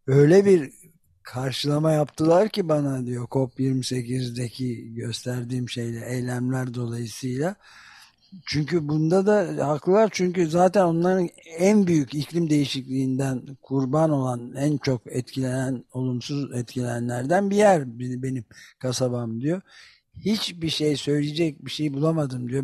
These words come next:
Bir video koymuş. İnanılmaz gençlerden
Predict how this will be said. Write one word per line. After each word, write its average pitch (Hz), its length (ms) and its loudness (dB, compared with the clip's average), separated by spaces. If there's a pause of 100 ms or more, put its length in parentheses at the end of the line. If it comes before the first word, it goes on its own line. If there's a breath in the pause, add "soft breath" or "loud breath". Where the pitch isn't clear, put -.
Bir 123 80 -8
video 143 400 4
koymuş. 131 540 -6
İnanılmaz 147 800 -2 (500 loud breath)
gençlerden 131 1080 -4